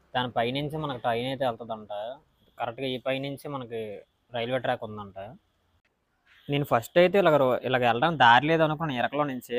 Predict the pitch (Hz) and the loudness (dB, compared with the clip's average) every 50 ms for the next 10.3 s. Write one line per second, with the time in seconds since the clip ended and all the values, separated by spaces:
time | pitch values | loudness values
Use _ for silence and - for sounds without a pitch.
0 | 135 - - 123 123 131 156 170 147 160 160 143 143 127 131 123 117 120 135 143 | -4 0 0 0 2 2 0 -2 -2 -4 -8 -8 -4 0 0 0 0 0 -2 -2
1 | 151 151 - 156 147 127 123 120 143 143 156 160 151 - 147 127 117 120 - 143 | -2 0 2 2 2 2 0 -2 -2 -4 -4 -4 -6 -4 -2 0 0 0 -2 -4
2 | 139 135 139 143 135 - 151 135 123 - - - 147 123 113 110 113 120 147 185 | -6 -6 -6 -6 -4 -2 -2 -2 -2 -4 -4 -4 -4 -4 -4 -4 -8 -8 -10 -12
3 | - _ _ _ _ _ - 120 - 135 139 131 - 127 120 127 139 143 143 - | -14 _ _ _ _ _ -10 -8 -4 -4 -4 -2 -2 -2 -4 -2 -4 -6 -4 -4
4 | 151 139 139 139 143 143 135 123 117 110 123 123 131 127 123 117 110 107 107 113 | 0 2 2 2 2 0 -2 -4 -4 -4 -6 -6 -6 -6 -6 -4 -4 -4 -4 -4
5 | 135 170 - _ _ _ _ _ _ _ - 123 135 139 143 151 143 143 - 147 | -6 -8 -12 _ _ _ _ _ _ _ -8 -4 -2 0 0 0 -2 -4 -4 -4
6 | 139 147 160 - - - 196 170 - - 160 156 170 175 - - 123 110 113 127 | -2 -2 -2 -2 0 0 0 0 0 -2 -2 0 0 0 0 0 0 2 2 2
7 | 151 151 - 147 135 135 139 135 135 139 127 127 117 107 110 117 120 131 131 127 | 2 2 2 2 2 2 2 0 0 -2 -4 -2 0 0 0 0 -2 -2 -2 -2
8 | 120 - 117 120 127 131 131 123 123 123 120 127 127 123 120 120 120 120 117 - | -2 -2 -4 -4 -4 -4 -4 -6 -8 -8 -8 -10 -8 -8 -6 -6 -6 -8 -10 -8
9 | 131 131 127 127 135 135 139 143 127 - 135 - - - 135 - 135 131 123 120 | -6 -6 -6 -4 -6 -6 -6 -6 -6 -8 -10 -16 -14 -14 -10 -6 -4 -4 -2 0
10 | 127 131 139 - - | 0 0 -2 -2 -2